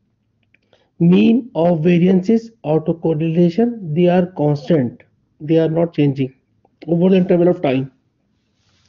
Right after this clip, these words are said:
Moreover, we also discuss about the, uh, last period method,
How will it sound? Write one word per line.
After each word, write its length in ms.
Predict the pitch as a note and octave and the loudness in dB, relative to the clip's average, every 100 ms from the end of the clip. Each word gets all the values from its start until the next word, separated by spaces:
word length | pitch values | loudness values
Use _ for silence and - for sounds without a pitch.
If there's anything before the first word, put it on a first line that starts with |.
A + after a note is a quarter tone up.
| - - - - _ | -20 -20 -20 -20 _
Moreover, 360 | - F3+ G3 G3 | 0 4 6 4
we 80 | F#3+ | 2
also 180 | F#3 G3 | 2 0
discuss 260 | F3+ G3 | -2 0
about 320 | F#3+ F3 F#3 | 2 2 2
the, 260 | F3 F#3 - D#3+ | 2 0 -2 -2
uh, 140 | E3+ | 0
last 360 | E3 F#3 F#3 - | 2 0 -2 0
period 220 | F#3 F3 | 0 2
method, 540 | F#3 F3 F#3 F#3 - | 0 2 0 0 -8